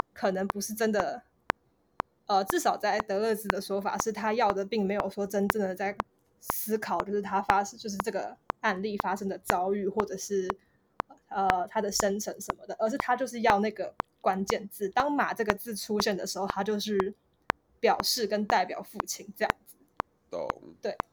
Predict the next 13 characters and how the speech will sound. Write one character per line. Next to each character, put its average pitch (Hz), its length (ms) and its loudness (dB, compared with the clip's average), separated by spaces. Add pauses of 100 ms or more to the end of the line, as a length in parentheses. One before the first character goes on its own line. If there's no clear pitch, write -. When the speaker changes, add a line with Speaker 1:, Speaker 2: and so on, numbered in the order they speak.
(340)
Speaker 1:
对， - 240 0
所 226 120 -4
以 214 40 0
这 233 120 -4
个 226 60 -2
大 226 100 2
概 208 160 4
是 202 300 -2
所 - 160 -10
谓 202 140 0
的 180 280 -2 (360)
解 202 200 -6
释 226 220 -4